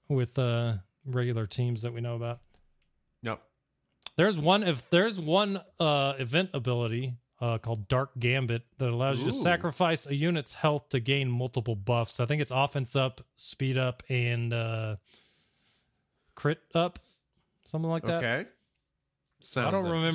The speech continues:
Speaker 2: interesting.
Speaker 1: how much health it takes away, but
Speaker 2: Yeah.
Speaker 1: it is a way to buff your team up, uh, through the event. So I'm having a feeling that that's going to be important, and being able to heal yourself back up will also be important. Which the, if I remember correctly,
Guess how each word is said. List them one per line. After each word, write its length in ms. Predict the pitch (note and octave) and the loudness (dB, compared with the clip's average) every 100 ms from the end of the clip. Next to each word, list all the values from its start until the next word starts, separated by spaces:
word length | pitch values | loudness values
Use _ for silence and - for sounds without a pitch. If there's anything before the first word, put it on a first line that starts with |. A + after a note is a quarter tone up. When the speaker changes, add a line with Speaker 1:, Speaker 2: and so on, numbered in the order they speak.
| D#3 | 2
Speaker 2:
interesting. 80 | C#3 | 4
Speaker 1:
how 140 | D3+ | 2
much 180 | D3 - | 2 -2
health 300 | - C#3 - | 0 -2 -2
it 80 | A#2+ | -8
takes 300 | - B2 - | -4 -6 -4
away, 320 | A#2 A#2 A2+ | -4 -2 -2
but 160 | G#2 A2 | -4 -4
Speaker 2:
Yeah. 60 | |
Speaker 1:
it 60 | A#2 | -2
is 180 | A#2+ A#2+ | -2 -2
a 60 | A#2+ | 0
way 160 | A#2 | -2
to 200 | - A#2+ G2+ - | -2 -6 -4 -2
buff 300 | A#2+ - B2+ | -2 0 -4
your 80 | |
team 320 | A2 B2 A#2+ A2+ | -4 -2 -2 -4
up, 200 | A2 - - - - - - _ | -8 -14 -20 -20 -20 -20 -20 _
uh, 160 | A2+ G#2+ | -2 -2
through 220 | - A#2 | 0 0
the 120 | A2+ | 0
event. 340 | A2 G2+ A2+ A2 | 0 -2 -4 -4
So 280 | - A2+ A2+ | -4 -2 0
I'm 200 | A#2+ C#3 | -2 -2
having 480 | D3+ C3+ F#3+ C4 C#4 | -4 0 0 0 -4
a 40 | |
feeling 540 | - - D#3+ D#3+ C#3+ | -8 -2 0 2 2
that 160 | B2+ A#2+ | 0 2
that's 240 | C3 B2 | 0 0
going 260 | - C3 A#2+ | -2 0 0
to 60 | A2+ | 0
be 380 | A2+ A2+ A2 F#2+ _ - _ _ _ - | 0 0 -2 -6 _ -20 _ _ _ -2
important, 680 | B2+ - D3 C3+ A#2 A#2+ | -2 0 0 0 0 -2
and 160 | B2 B2+ | -2 0
being 220 | C#3 D3 | 0 0
able 120 | C3+ B2 | 0 0
to 100 | A#2+ | -2
heal 320 | - C3+ B2+ | -2 -2 0
yourself 420 | A#2+ G#2+ B2+ A2+ | 0 -2 -2 -2
back 260 | - A2 - | -2 -2 -2
up 180 | A#2 - | -4 -2
will 100 | A2 | -4
also 260 | G#2+ - A2 | -4 -6 -6
be 80 | G#2 | -6
important. 440 | G2 A2 G#2 G#2+ _ _ _ | -4 -4 -4 -6 _ _ _
Which 340 | D3 F#3 - - | 0 0 -2 2
the, 800 | D#3 C#3+ C#3 C3+ C3 C3 B2+ B2 _ - _ _ _ - - - | 2 4 4 4 2 2 0 -4 _ -20 _ _ _ -20 -18 -6
if 120 | C3+ | 2
I 60 | D#3+ | 4
remember 380 | D3 E3+ G3 E3 | 4 2 2 0
correctly, 800 | D3 D3 C#3+ C3+ C3 A#2+ B2 | 2 2 2 0 0 0 -4